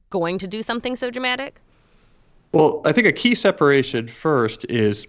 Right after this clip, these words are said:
Speaker 2: to draw a line between professional life and personal life. In the professional world, there's a lot of issues surrounding the role that technology plays. I,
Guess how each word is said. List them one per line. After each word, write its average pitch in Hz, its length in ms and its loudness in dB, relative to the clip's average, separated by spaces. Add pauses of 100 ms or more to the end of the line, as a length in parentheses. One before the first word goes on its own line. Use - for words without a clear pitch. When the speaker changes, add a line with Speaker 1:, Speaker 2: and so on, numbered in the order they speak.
(160)
Speaker 2:
to 123 100 4
draw 156 260 4
a - 20 4
line 127 360 2
between 113 520 -4 (100)
professional 120 460 -2
life 110 200 -2
and 98 100 -14
personal 101 360 -8
life. - 260 -14 (520)
In 151 100 -2
the 143 80 2
professional 185 540 2
world, 117 280 2
there's 110 220 0
a - 80 -6
lot 123 280 2
of 113 100 -2
issues 101 360 -6
surrounding 104 600 -2 (280)
the 110 80 0
role 107 180 4
that 107 140 0
technology 104 500 0
plays. 98 400 -4
I, 104 140 0